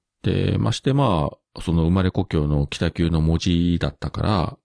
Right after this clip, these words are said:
なおさらね、いろいろこう思い出もあっただろうし。ああ、だからね、本当にね、昨日はこれ行けてよかったですよ。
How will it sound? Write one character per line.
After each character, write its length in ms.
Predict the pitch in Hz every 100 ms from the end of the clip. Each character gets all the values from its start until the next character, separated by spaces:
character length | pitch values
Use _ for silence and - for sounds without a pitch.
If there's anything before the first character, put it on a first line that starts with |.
| _ _ _ _
な 100 | 87
お 60 | 85
さ 120 | -
ら 80 | 87
ね、 120 | 143
い 60 | 92
ろ 100 | 78
い 40 |
ろ 60 | 73
こ 180 | - 69
う 60 |
思 200 | 82 85
い 40 | 78
出 100 | 76
も 120 | 76
あ 40 |
っ 80 | 78
た 120 | 76
だ 140 | 73 -
ろ 120 | -
う 40 |
し。 260 | - 67 - _ _ _
あ 240 | - 80 76
あ、 20 |
だ 100 | 76
か 120 | -
ら 100 | 78
ね、 180 | 80 82
本 180 | 80 90
当 120 | 87
に 160 | 87
ね、 120 | 82 78
昨 240 | - 85
日 100 | 82
は 100 | 76
こ 120 | -
れ 80 | 78
行 160 | 76 73
け 120 | 80
て 80 | 82
よ 80 | 78
か 100 | 90
っ 80 | -
た 100 | 76
で 120 | 78
す 140 | -
よ。 280 | - - -